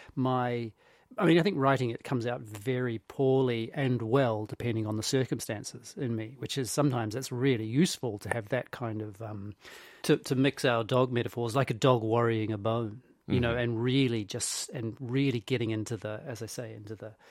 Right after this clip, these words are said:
Speaker 1: the nuts and bolts of that bit of writing. But actually, more often than not,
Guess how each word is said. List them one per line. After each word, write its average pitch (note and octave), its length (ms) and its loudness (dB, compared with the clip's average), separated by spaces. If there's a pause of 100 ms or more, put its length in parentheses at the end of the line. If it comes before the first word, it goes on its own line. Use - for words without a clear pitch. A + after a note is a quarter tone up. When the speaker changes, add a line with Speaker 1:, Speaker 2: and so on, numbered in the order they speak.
(180)
Speaker 1:
the C3+ 100 -2
nuts C3 280 0
and A2+ 160 -4
bolts A#2 320 -6
of A2 140 -10
that - 180 -12
bit B2 100 -10
of G#2 80 -10
writing. A#2 360 -8
But B2+ 160 -4
actually, C3 540 -2 (120)
more D3+ 360 8
often A2 300 2
than G#2 240 -4
not, - 480 -8